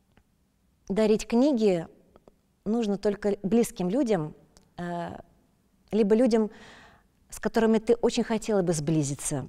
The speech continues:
Потому что есть смысл книгу дарить, когда ты ее хорошо знаешь, понимаешь, тонко чувствуешь и, ну, как-то соотносишь себя с ней, ты с ней созвучен, и тогда ты вместе с книгой даришь такую,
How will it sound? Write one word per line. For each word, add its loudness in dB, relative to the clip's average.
Потому 0
что -2
есть 4
смысл 6
книгу 2
дарить, 4
когда 2
ты 0
ее 8
хорошо -2
знаешь, -2
понимаешь, 2
тонко 2
чувствуешь 0
и, 2
ну, 4
как-то 2
соотносишь 4
себя 8
с 4
ней, 8
ты 4
с 2
ней 6
созвучен, 4
и 6
тогда 6
ты 4
вместе 6
с -2
книгой 6
даришь 6
такую, 4